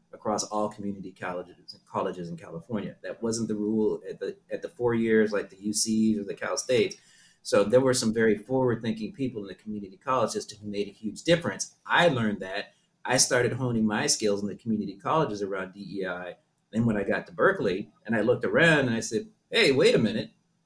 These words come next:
I expected this to be, like, even more advanced than the community colleges," and it wasn't.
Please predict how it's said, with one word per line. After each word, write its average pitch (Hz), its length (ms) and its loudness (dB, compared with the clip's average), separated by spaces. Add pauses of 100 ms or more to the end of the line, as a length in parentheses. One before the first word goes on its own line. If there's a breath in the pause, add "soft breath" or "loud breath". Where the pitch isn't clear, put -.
(180)
I - 100 2
expected 123 460 2
this 123 180 2
to - 80 -4
be, 123 200 0
like, 113 300 0
even 135 260 2
more 190 240 10
advanced 123 440 2
than 117 120 -4
the 117 80 -4
community 120 420 -2
colleges," 110 560 -6
and - 340 -12
it - 120 -14
wasn't. 104 400 -2